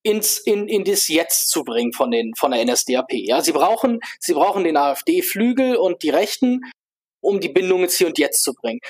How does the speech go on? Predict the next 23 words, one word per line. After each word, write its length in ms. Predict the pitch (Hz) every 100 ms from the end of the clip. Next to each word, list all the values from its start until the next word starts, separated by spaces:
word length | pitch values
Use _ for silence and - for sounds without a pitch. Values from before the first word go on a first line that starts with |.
| -
Brauchen 440 | 175 190 190 175
dann 260 | 208 311 285
aber 240 | 202 190
den 160 | 185 156
neoliberalen 800 | 240 330 240 196 175 156 143 139
Anteil, 500 | 143 127 151 190 180
wie, 240 | 170 170
wie, 280 | 151 143 139 135
wie 180 | 196 254
Kemper 400 | - 302 - 170
ja 140 | 139
sagt, 320 | 135 139 240 - - _ _
ah, 120 | - 190
um 260 | 247 240
hier 180 | - 226
diese 280 | 190 190 202
böse 360 | 208 240 240
Verknüpfung 640 | 214 196 - 285 - 233 180
und 100 | 139
all 140 | 139
sowas 260 | 135 127 -
zu 100 | 127
machen. 360 | 117 - -